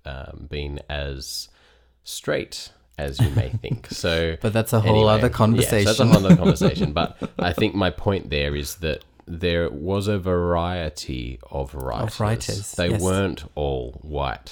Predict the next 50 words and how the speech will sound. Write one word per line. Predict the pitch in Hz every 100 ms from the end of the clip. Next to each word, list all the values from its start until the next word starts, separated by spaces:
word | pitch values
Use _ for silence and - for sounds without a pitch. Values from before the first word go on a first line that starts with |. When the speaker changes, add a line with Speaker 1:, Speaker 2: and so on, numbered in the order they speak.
| -
Speaker 1:
cisgendered | - 73 - - 69 65 62
males. | 67 64 64 - - 151
Speaker 2:
I, |
I | - 120
think | 143
none | 110 104 107
of | 113
them | 98 - -
were | - - 120 -
white. | 107 -
Speaker 1:
Yeah, | 107 82 53
I | 69
don't | 73 -
think | - -
any | 202
of | -
them | -
were | 196
white. | - 170 - 165 - -
Speaker 2:
<laughs> | - -
Speaker 1:
I | 76 - -
can't | - 73 67 67
actually | - - 64
think | 60 60
of | 60
one | 50 52 -
who | 60
I | 50
would | - - _
Speaker 2:
Nope. | 202 156
Speaker 1:
just | - -
immediately | 65 65 - 67
go, | 64
"Yeah, | 69
Speaker 2:
None. | 71
Speaker 1:
they're | 69
probably | 71 60
white." | 53 50 - - - -
Speaker 2:
So | - -
it's |
Speaker 1:
So, | 107 90 85 82 - -
um, | 92 82 78 73
so | - 90
certainly | - 127 127
they | 110
weren't | 95 101 120 -
coming | - 90 87 82
from | - 82 78 76 -
a | 76 73
white | 71 71 73 71 - - -